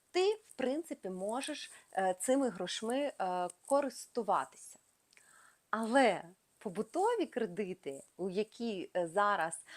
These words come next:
вплутана, о, там, я не знаю, яка кількість, е, взагалі людей, це зовсім інша річ. Тому що побутові кредити — це такий, знаєте, соблазн, не знаю, є, чи є таке слово українською,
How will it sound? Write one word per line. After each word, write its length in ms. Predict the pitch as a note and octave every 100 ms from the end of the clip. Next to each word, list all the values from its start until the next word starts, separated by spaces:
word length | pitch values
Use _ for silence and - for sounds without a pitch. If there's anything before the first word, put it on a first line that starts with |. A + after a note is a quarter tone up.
| -
вплутана, 800 | - - A3+ A#3+ E3+ D#3+ D#3+ D3
о, 60 |
там, 260 | C#3+ D#3 D3+
я 60 |
не 120 | E3 F3
знаю, 240 | F#3+ E3+
яка 260 | D#3 F3 -
кількість, 560 | - F#3 - D#3 - -
е, 220 | D#3 D#3
взагалі 480 | D3 F#3 G3 G3 E3
людей, 520 | E3 D#3+ A#3 G4+ B4 _ - - _
це 320 | - C4+ D#4+
зовсім 560 | F3 G3+ C4 - B3+ -
інша 400 | G3 F#3+ - F#3
річ. 360 | E3 - - -
Тому 220 | - A#3 C4+
що 160 | -
побутові 520 | - F#3+ A3+ - A3+
кредити — 640 | F#3 G3+ G3 F#3 F#4+ A#4 -
це 320 | - - B3 C#4 - _
такий, 380 | - - B3+ A3+
знаєте, 760 | E3+ - G#3 A#3 A#3 F#3+ F3+ F3 _ _
соблазн, 800 | - - A#3+ E3+ G#3+ C4+ E4+ A3+
не 260 | G3 F3+ F3+
знаю, 340 | - E3+ E3
є, 120 | E3
чи 180 | - -
є 80 | F3+
таке 220 | - -
слово 320 | - G3 F3
українською, 760 | F3 - F#3+ C4+ G4 - G#3+